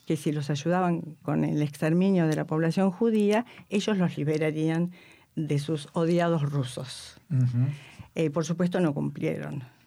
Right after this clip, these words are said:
Speaker 1: En cuanto invadieron Ucrania, fusilaron a la mitad, a la otra mitad los encarcelaron, y cuando finalmente terminó la, la guerra con la invasión del Ejército Rojo,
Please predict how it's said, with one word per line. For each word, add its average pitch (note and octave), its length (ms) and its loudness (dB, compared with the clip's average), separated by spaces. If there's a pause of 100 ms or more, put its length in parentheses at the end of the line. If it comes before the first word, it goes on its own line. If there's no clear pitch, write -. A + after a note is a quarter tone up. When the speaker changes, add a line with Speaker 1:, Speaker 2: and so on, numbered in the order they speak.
(460)
Speaker 1:
En D3+ 140 2
cuanto D3+ 720 -2
invadieron E3 640 2
Ucrania, G#3 580 2
fusilaron G3 580 2
a A3 160 4
la G#3+ 140 4
mitad, A3+ 440 2
a G3 60 2
la F#3+ 100 4
otra F#3 160 0
mitad F3+ 260 2
los F3+ 160 0
encarcelaron, A3 880 0 (400)
y G3 140 2
cuando F3 500 2
finalmente G3 760 2
terminó F3 640 4
la, D#3+ 680 -2 (640)
la E3+ 220 2
guerra F#3 260 4
con E3 100 4
la D#3+ 60 4
invasión D#3+ 500 2
del E3+ 140 4
Ejército F3 520 0
Rojo, A3+ 600 0